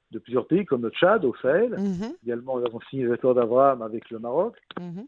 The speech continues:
Speaker 1: Et, euh, ce qui se passe actuellement au Sahel avec ce coup d'État au Niger, sous, sous influence russe et avec une intervention, euh, presque officielle, même si elle n'est pas officielle du tout, euh, de la milice Wagner, euh, pro, euh, pro-Poutine,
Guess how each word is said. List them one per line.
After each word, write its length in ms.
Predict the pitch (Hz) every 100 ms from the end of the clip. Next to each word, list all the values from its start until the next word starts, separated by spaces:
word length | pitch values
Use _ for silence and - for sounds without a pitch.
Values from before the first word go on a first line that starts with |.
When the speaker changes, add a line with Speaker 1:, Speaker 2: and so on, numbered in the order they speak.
| -
Speaker 1:
Et, 220 | 131 131
euh, 460 | 123 117 113 110 110 113 _ _ _ _
ce 60 |
qui 80 | -
se 40 | 120
passe 200 | 170 151
actuellement 460 | 147 - 127 135 131
au 60 | -
Sahel 220 | 143 143
avec 240 | 113 113 -
ce 220 | 117 -
coup 120 | -
d'État 360 | 123 123 143 127
au 80 | 123
Niger, 440 | 123 113 151 139 - _ _ _ _ _ -
sous, 200 | 110 120
sous 180 | - 131
influence 420 | 131 - 135 131 -
russe 360 | 120 117 160 - - _ _ _ _ -
et 80 |
avec 360 | 117 113 135 135
une 60 | 127
intervention, 720 | 123 123 123 117 147 139 127
euh, 220 | 113 107 98
presque 420 | - 135 - 127 117 107 - _ - _ _ -
officielle, 540 | 107 - - 185 170
même 240 | 117 123 123
si 140 | -
elle 80 | 117
n'est 100 | 113
pas 140 | 101 123
officielle 300 | - 107 113
du 120 | 127
tout, 300 | - 170 123
euh, 80 | 110
de 420 | 117 113 110 104
la 300 | 101 98 95
milice 340 | 104 127 135 127 -
Wagner, 420 | 131 127 131 139 107 _ _ _ _ -
euh, 140 | 107 98
pro, 380 | - 147 139 120
euh, 40 | 113
pro-Poutine, 720 | - - 127 - 180 220